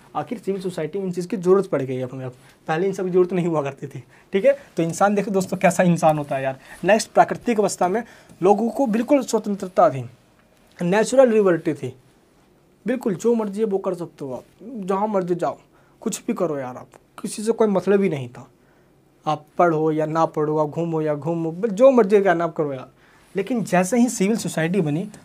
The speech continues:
तो अब क्या हुआ, नेचुरल लिबर्टी की जगह अब सिविल लिबर्टी आ गई। सिविल लिबर्टी का मतलब एक स्टेट के नागरिक होने के नाते आपको जो लिबर्टी मिलती है वही सिविल लिबर्टी कहलाती है। मान लो मैं इंडियंस हूँ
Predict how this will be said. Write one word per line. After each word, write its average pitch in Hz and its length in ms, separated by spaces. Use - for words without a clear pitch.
तो 233 80
अब 220 120
क्या 247 160
हुआ, 214 300
नेचुरल 156 440
लिबर्टी 214 340
की 196 100
जगह 180 300
अब 196 80
सिविल 226 380
लिबर्टी 175 400
आ 131 100
गई। 123 180
सिविल 208 220
लिबर्टी 226 180
का 233 80
मतलब 247 280
एक 262 260
स्टेट 220 340
के - 100
नागरिक 196 420
होने 202 220
के 220 140
नाते 160 340
आपको 190 320
जो 220 160
लिबर्टी 202 440
मिलती 175 320
है 233 120
वही 214 160
सिविल 226 320
लिबर्टी 202 340
कहलाती 135 440
है। 127 120
मान 175 140
लो 240 100
मैं 247 140
इंडियंस 220 440
हूँ 247 140